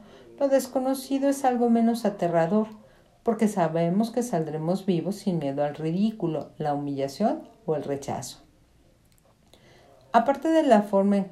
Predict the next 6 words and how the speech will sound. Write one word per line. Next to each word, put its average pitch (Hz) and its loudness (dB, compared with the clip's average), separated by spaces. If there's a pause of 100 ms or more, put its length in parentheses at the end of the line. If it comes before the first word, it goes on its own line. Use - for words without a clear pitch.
(120)
que 165 -2
te - -8
criaron, 156 -4 (240)
algunas 170 0
vivencias 170 0
desafortunadas 196 -2